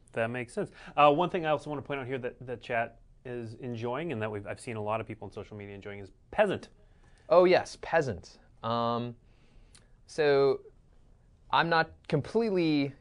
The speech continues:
Speaker 2: in the loop on this,
Speaker 1: Yep.
Speaker 2: but I, we just make the cards. But the creative team has definitely done a great job with just really nailing the flavor of the world, adding new creature types. We got Warlock, we got Peasant. It's awesome.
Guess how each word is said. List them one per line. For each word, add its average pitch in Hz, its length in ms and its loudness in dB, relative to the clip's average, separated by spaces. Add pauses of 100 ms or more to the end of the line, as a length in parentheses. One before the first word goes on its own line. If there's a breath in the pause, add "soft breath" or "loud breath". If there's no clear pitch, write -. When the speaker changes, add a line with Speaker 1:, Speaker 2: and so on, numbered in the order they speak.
(160)
Speaker 2:
in 139 200 0
the 123 100 4
loop 120 300 2
on 98 180 0
this, 113 340 -4
Speaker 1:
Yep. 135 120 4
Speaker 2:
but 107 220 4 (120)
I, 101 240 -2
we 110 240 -4
just 110 180 -4
make 113 200 -4
the 117 60 -2
cards. 113 320 4
But 131 220 2
the 127 60 -4
creative 156 460 0
team 139 240 -4
has 120 160 -2
definitely 120 300 0
done 107 180 -2
a 101 40 -2
great 107 400 -2
job 98 380 2
with 95 140 -4
just - 260 -8 (160)
really 117 360 2
nailing 107 600 2 (840 soft breath)
the 107 200 -2
flavor 120 600 4
of 107 320 2
the 110 100 2
world, 107 460 6
adding 104 300 2
new 98 120 -4
creature 143 380 -4
types. 120 420 -2
We 110 40 -10
got 92 180 -2
Warlock, 113 600 8
we 110 80 -2
got 95 240 0
Peasant. 117 580 0 (460)
It's - 120 -20 (100)
awesome. - 340 -12